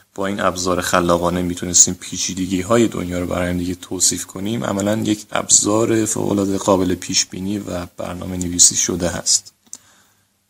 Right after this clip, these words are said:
برای درک بهتر این موضوع بایستی یک مثال بزنیم.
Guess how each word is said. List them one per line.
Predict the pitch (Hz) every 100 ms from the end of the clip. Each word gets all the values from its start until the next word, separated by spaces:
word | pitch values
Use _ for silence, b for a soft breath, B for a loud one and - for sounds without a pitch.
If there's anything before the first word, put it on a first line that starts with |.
| _
برای | 110 107 123 113
درک | 110 98 98
بهتر | 117 101 98 117 117
این | 123
موضوع | 123 117 110 - 113 110
بایستی | 107 104 113
یک | 110 107 -
مثال | 113 104 98 - 107 101
بزنیم. | 90 - - - - -